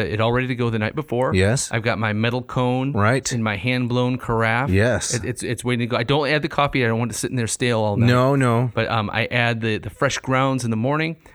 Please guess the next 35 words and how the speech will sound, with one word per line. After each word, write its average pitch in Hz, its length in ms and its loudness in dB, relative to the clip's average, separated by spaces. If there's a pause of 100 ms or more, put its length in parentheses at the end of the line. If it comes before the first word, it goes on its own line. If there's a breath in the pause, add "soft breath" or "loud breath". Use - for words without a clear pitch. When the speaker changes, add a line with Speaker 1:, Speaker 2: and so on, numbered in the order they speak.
(120)
Speaker 1:
I 127 120 0
hit 135 180 0
that 120 220 -2
button, 190 500 -2
and 127 140 0
you 123 60 0
just 139 180 -2
sit 165 160 -2
back 156 180 -4
and, 147 220 -2
and, 127 420 -2
uh, 113 340 0
in, 104 380 -6
in 92 160 -8
three 147 200 0
minutes, 156 280 -2
it's - 140 -10
ready. - 280 -6
Speaker 2:
It 113 200 -2
goes 127 180 4
through 143 220 0
the 127 100 4
three 151 280 2
stages 147 600 2
of 123 320 -2
the 101 180 -2
bloom, 151 540 4
Speaker 1:
Mm-hmm. 202 460 0
Speaker 2:
the - 160 -6
off-gassing 165 680 2
of 131 80 2
all 123 120 2
the 107 80 -2
terrible 147 340 0
flavors. 147 560 0